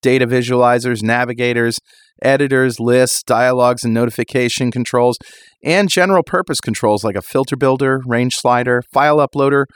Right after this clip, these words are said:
scroll view, and more. Since they're all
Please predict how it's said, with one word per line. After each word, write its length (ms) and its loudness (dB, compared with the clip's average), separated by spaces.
scroll 460 2
view, 340 0
and 400 0
more. 300 0
Since 340 -2
they're 260 2
all 360 4